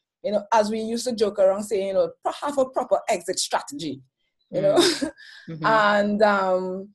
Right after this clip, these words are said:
Speaker 2: That's very corporate. <laughs>
Speaker 1: Yes, it is. Yes, it's, it's very corporate. <laughs>
Speaker 2: Mm-hmm.
Speaker 1: So this one particular week,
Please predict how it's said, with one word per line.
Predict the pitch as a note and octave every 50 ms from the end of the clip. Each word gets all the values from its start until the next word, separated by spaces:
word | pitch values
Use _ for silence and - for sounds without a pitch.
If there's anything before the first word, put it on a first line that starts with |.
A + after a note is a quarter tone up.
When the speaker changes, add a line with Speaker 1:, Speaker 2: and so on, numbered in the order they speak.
| -
Speaker 2:
That's | F#3+ G#3 G3+ -
very | F3 F#3+ F#3+ F#3+ F#3+ -
corporate. | - F#3 E3+ - D#3+ C#3+ A#2 - - -
<laughs> | B3 A#3+ - - -
Speaker 1:
Yes, | B3+ B3+ - D4 C#4+ F#4
it | E4 D4 B3+ A#3+ A3+ G#3+ G#3 G3+
is. | - -
Yes, | - - A#3 G#3+ A3+ A#3 A3 -
it's, | A#3+ A#3+ - - -
it's | A#3 -
very | A#3 A3+ A#3+ A3+ A3 A3+
corporate. | A3+ F#4+ D#4+ B3+ - G#3 G#3+ F#3 - G#3+
<laughs> | G#3 - A#3+ D#4 D#4 D#4+ C#4+ D4+ D#4 D#4 D4 - - -
Speaker 2:
Mm-hmm. | F#3+ F3+ F3+ F3+ F3+ F#3 F#3+ B3 D4+
Speaker 1:
So | D#4+ C#4+ C4+ B3+ - -
this | - C4+ F4 E4
one | E4+ D4 C4+ C4 C#4+ D#4
particular | D#4+ G#4 G#4 F4+ C#4 C#4+ C4 B3 B3 C4+
week, | B3+ G#3+ G#3+ - -